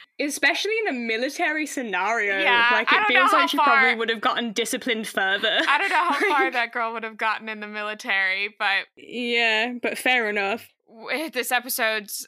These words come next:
Speaker 2: a l-, got a
Speaker 1: The
Speaker 2: lot
Speaker 1: book
Speaker 2: of
Speaker 1: was
Speaker 2: footage
Speaker 1: good.
Speaker 2: here.
Speaker 1: <laughs>
Speaker 2: Yeah, I, I, th-, I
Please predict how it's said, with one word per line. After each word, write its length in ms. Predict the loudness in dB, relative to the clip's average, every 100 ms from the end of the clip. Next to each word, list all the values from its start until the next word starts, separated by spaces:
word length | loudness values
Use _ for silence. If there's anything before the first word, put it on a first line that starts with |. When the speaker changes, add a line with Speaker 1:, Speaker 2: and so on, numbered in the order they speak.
| -4
Speaker 2:
a 40 |
l-, 160 | -4 -6 -10 -4
got 180 | -2
a 60 | -2
Speaker 1:
The 60 | 0
Speaker 2:
lot 220 | 2 2
Speaker 1:
book 80 | 2
Speaker 2:
of 60 |
Speaker 1:
was 20 | 2
Speaker 2:
footage 280 | 2 2
Speaker 1:
good. 120 | 2 2
Speaker 2:
here. 300 | 2 0 -6
Speaker 1:
<laughs> 40 | -10 -8 -4
Speaker 2:
Yeah, 300 | 2 4 4
I, 220 | 4 2 2
I, 160 | 0 0
th-, 100 | -4 -16 -8
I 240 | -4 -4